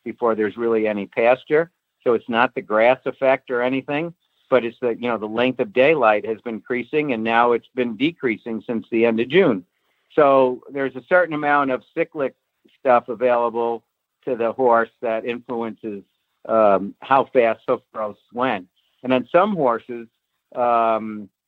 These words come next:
your shoeing cycle in the summer could be four to five weeks. And the same horse during the winter could be six to eight weeks.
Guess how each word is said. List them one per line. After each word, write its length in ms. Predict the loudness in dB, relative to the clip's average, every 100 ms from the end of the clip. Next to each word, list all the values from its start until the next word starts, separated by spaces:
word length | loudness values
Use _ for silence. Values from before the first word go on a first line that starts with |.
| _ _
your 240 | -2 0 0
shoeing 420 | 0 2 2 2
cycle 340 | 4 4 2 -4
in 80 |
the 120 | -4 -4
summer 320 | -2 0 -2
could 220 | -4 -10
be 140 | -8 -10
four 280 | -4 0 0
to 80 |
five 340 | 2 2 2 0
weeks. 340 | -6 -6 _ _ _ _ _ _ _
And 460 | -2 2 2 0 -2
the 80 | -6
same 260 | -2 0 0
horse 280 | 0 0 0
during 200 | -2 -2
the 80 | -2
winter 340 | -2 0 0 -2
could 220 | -6 -4
be 220 | -4 -4 _ _ _
six 220 | -6 -4
to 80 | 0
eight 260 | 2 0 -2
weeks. 300 | -8 -8